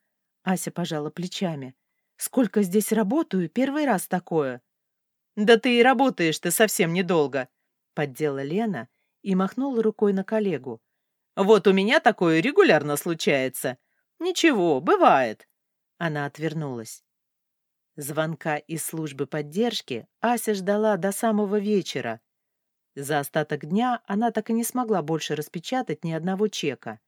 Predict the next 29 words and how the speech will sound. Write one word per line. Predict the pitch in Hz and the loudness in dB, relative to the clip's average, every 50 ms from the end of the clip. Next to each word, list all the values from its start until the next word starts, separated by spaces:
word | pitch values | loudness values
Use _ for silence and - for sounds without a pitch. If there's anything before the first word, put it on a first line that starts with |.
| _ _ _ _ _ _ _ _ _ _ _ | _ _ _ _ _ _ _ _ _ _ _
Приходилось | - 160 185 180 - 208 202 202 285 311 277 214 156 - - | -4 -4 -2 -2 -2 -2 -2 -2 -2 -2 -2 -2 -4 -6 -4
каждый | - 220 220 202 196 208 | -2 0 0 0 0 -2
раз | 202 208 196 - 208 | -2 -2 -2 -4 -4
извиняться | 202 196 202 214 214 226 226 185 - - 156 | -4 -4 -2 -2 -2 -2 -2 -4 -6 -8 -8
перед | - 156 147 151 - | -8 -8 -8 -8 -8
пассажирами — | - 165 151 - - 175 160 175 160 147 143 135 127 123 113 110 _ _ _ _ _ _ _ _ _ - | -8 -8 -6 -4 -4 -6 -4 -4 -4 -4 -4 -6 -10 -10 -12 -14 _ _ _ _ _ _ _ _ _ -4
но | 214 220 240 277 277 | 0 0 2 2 2
и | 285 | 0
смену | - - - 285 277 214 196 175 | -2 -4 -4 -2 0 0 0 -2
нужно | 165 170 170 165 175 160 | -2 -4 -6 -6 -6 -4
было | 165 240 294 277 190 | -2 -2 -2 -2 -2
как-то | - - 202 202 - 208 185 | -2 -2 -4 -4 -2 -4 -4
закрывать. | 170 190 - - 214 220 196 165 127 110 - - _ _ _ _ _ _ _ _ _ _ - | -4 -4 -4 -4 -4 -4 -4 -4 -6 -8 -12 -16 _ _ _ _ _ _ _ _ _ _ -10
А | 151 143 | -6 -4
то | - 156 | -2 -2
получается, | 147 - 160 160 156 - - 220 214 208 202 185 - - - 165 143 - _ _ | -2 -4 -6 -6 -6 -2 0 0 2 2 0 -2 -4 -4 -4 -4 -4 -6 _ _
будто | 151 156 185 202 - - 180 175 | -8 -4 -4 -4 -2 -2 -4 -4
авиакассир | 170 165 175 175 170 - 196 202 202 - 294 294 - | -4 -4 -4 -4 -4 -4 -6 -6 -6 -4 -6 -6 -6
сегодня | - - 214 175 170 151 143 151 156 | -4 -4 -4 -2 -2 -4 -4 -4 -6
ничего | 160 180 190 - 233 226 233 | -6 -6 -6 -4 -2 -2 0
не | 226 240 277 262 | 0 0 -2 -2
делала. | 233 220 190 143 135 135 127 123 120 117 - _ _ _ _ _ _ _ _ _ - | -2 -2 -2 -2 -2 -4 -6 -6 -8 -8 -10 _ _ _ _ _ _ _ _ _ -4
Ведь | 165 202 196 - | -2 -2 -2 0
ни | 190 180 | -2 -2
за | 165 165 180 | -2 -2 -4
продажи, | - 175 175 175 165 208 240 254 240 202 165 127 123 - _ _ _ _ _ _ - | -2 -2 -2 0 4 4 4 4 2 0 -2 -6 -6 -8 _ _ _ _ _ _ 2
ни | 196 214 | 2 2
за | 208 185 202 180 | 4 2 0 0
возвраты | 202 196 175 185 185 208 247 254 247 - 214 202 | 0 0 0 0 0 0 0 0 0 -2 -4 -4